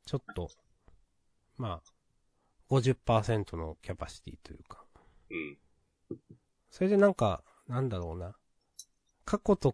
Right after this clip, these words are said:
Speaker 1: 比べて、なんかちょっと雰囲気出ないなとか、盛り下がるなとかって、ありましたか？
Speaker 2: あー。
Speaker 1: ま
Speaker 2: いや、なかった。
Speaker 1: うーん。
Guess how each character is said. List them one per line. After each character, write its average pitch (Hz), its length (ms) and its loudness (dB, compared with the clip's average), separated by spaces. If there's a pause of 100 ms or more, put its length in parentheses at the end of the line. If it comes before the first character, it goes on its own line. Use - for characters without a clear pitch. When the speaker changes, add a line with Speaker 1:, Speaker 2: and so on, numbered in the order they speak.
(120)
Speaker 1:
比 120 80 2 (160)
べ 107 140 0
て、 101 460 0 (560)
な 117 120 8
ん 117 40 2
か - 140 4
ち - 100 0
ょ 180 40 8
っ - 80 0 (180)
と 113 160 4
雰 131 320 2
囲 131 40 -4
気 - 100 4
出 107 160 8
な 101 160 0
い 87 60 -4
な 85 140 -6
と - 100 -14
か、 92 100 -6
盛 98 260 2
り 107 60 0
下 - 180 0
が 113 120 2
る 98 140 -2
な 80 220 -8
と - 140 -14
か - 120 -14
っ 76 40 -14 (220)
て、 82 200 -12 (1400)
あ 113 100 -2
り 107 100 -2
ま 104 160 -6
し - 100 -16
た - 120 -14
か？ - 200 -18 (640)
Speaker 2:
あ 107 260 6
ー。 104 580 0
Speaker 1:
ま - 40 -18 (1000)
Speaker 2:
い 220 60 -2
や、 233 160 -2
な 214 140 0
か 214 140 2
っ - 180 -6
た。 - 160 -8 (880)
Speaker 1:
う 151 80 -2
ー 147 60 2
ん。 104 840 -2